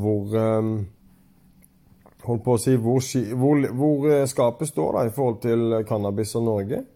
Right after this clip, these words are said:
For det at en av kvinnene som er gravlagt i Norge da, med dette vikingskipet som heter Osebergskipet, hun ble gravlagt med en lærpose med cannabisfrø.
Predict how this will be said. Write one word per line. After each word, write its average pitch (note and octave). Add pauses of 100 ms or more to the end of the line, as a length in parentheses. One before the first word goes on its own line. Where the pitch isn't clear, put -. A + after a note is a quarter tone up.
(600)
For -
det C#3
at D#3 (1200)
en D3+
av F3
kvinnene D3+
som D3+
er D3+
gravlagt D#3+ (800)
i C#3+
Norge C#3
da, G#3+ (840)
med C3+
dette C3+
vikingskipet B2+
som A#2
heter A#2
Osebergskipet, A2 (1600)
hun F3+
ble E3+
gravlagt F3+ (100)
med C3+
en D3+
lærpose A#2
med D#3
cannabisfrø. C3+